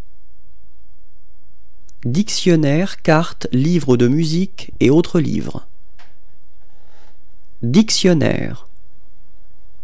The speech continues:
Atlas. Carte.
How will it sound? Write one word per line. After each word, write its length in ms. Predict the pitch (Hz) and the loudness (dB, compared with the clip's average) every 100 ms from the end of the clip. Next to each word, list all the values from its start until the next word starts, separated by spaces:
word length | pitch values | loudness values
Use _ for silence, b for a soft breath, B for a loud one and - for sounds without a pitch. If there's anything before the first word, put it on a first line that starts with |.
| - - - - - - - - - - - - - - - - - - - - - - | -4 -4 -4 -4 -4 -4 -4 -4 -4 -4 -4 -4 -4 -4 -4 -4 -4 -4 -4 -4 -4 2
Atlas. 800 | 165 185 131 117 139 - - - - - - - - - - - - - - - - - - - - - - - - - - - - - - - - - - - - - - - - - - - - | 4 4 6 6 4 2 -2 -2 -4 -4 -4 -4 -4 -4 -4 -4 -4 -4 -4 -4 -4 -4 -4 -4 -4 -4 -4 -4 -4 -4 -4 -4 -4 -4 -4 -4 -4 -4 -4 -4 -4 -4 -4 -4 -4 -4 -4 -4 -2
Carte. 640 | - 101 143 - - - | 2 4 2 0 -4 -4